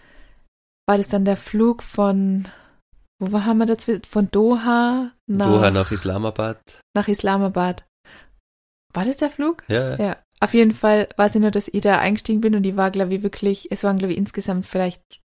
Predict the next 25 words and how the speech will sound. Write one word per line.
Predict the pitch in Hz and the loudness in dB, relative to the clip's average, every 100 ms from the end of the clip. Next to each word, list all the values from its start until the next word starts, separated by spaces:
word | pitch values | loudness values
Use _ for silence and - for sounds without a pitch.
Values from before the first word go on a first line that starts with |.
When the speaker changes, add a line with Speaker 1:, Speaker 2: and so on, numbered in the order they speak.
| _ | _
Speaker 1:
waren | 196 | -2
wir | 196 | 0
drei | 196 - 185 | 0 0 0
Frauen | 185 180 190 240 277 277 302 - _ | 0 0 2 2 0 -4 -10 -18 _
Speaker 2:
<laughs> | 123 107 | -2 0
Ja. | 117 104 - | 2 0 0
Speaker 1:
an | 202 | 0
Bord | 202 226 - | 2 2 2
von | |
dem | 226 | 0
Flugzeug. | 220 240 - - 277 302 | 0 -4 -6 -4 -4 -4
Speaker 2:
Und | 107 98 | -8 -8
dreihundert | - 107 104 104 98 | -6 -4 -2 -2 -2
Männer. | 110 123 135 131 - - - | -2 -2 0 -2 -4 -20 -20
<laughs> | - _ - | -20 _ 0
Speaker 1:
Und | 220 214 208 | 4 4 2
ich | 202 | 0
war | 208 | 2
die | 196 | 2
einzige | - 190 180 175 | 0 -2 -4 -4
westliche | 160 - - 160 170 | -4 -4 -8 -10 -8
Frau | 160 - 143 | -8 -6 -4
auf | 165 - | -4 -6
jeden | 165 156 | -8 -6
Fall. | - - | -8 -8